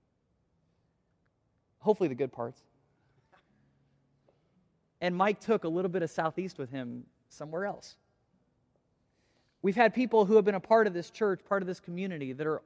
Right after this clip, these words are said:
all over the country. In places like Virginia and Colorado and Florida and all over the place,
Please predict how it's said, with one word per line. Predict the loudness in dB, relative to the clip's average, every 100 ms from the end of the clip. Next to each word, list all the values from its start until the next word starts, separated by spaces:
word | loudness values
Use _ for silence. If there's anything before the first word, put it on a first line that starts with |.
| 6
all | 8 10 8 4
over | 4 4 4 0 -4 -6 _ _ -14
the |
country. | -6 -6 -6 -12 -18 -20 _ _ _ _ _ _ _ _ _ _ _ _ _ _
In | -8
places | -2 0 0 -2
like | -2 -4 _ _ _ _
Virginia | -2 0 2 0 2 0 0 -2 -12 _ _ _
and | -20
Colorado | -12 -8 -2 4 4 4 0 -2 -10 _ _ _
and | -20 0
Florida | 6 6 6 4 4 0
and | -6 -10 _ _
all | 2 8 10
over | 8 4
the |
place, | 2 0 0 -6